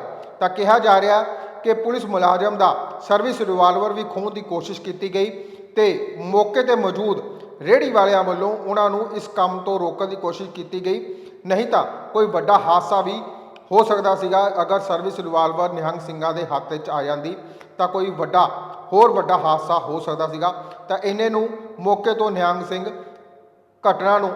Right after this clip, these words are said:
ਅੰਜਾਮ ਦੇ ਕੇ ਫਰਾਰ ਹੋ ਜਾਂਦੇ ਨੇ, ਜਿਸ ਦੀਆਂ ਸੀਸੀਟੀਵੀ ਤਸਵੀਰਾਂ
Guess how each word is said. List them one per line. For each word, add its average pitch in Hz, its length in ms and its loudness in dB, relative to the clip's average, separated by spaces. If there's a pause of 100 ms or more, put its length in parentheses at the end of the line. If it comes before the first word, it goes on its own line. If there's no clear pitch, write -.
ਅੰਜਾਮ 165 400 4
ਦੇ 165 100 -4
ਕੇ 185 220 -6 (140)
ਫਰਾਰ 151 300 2
ਹੋ 160 100 0
ਜਾਂਦੇ 165 360 -2
ਨੇ, 185 200 -8 (320)
ਜਿਸ 196 180 -4
ਦੀਆਂ 208 280 -2
ਸੀਸੀਟੀਵੀ 185 600 -12
ਤਸਵੀਰਾਂ 165 560 -6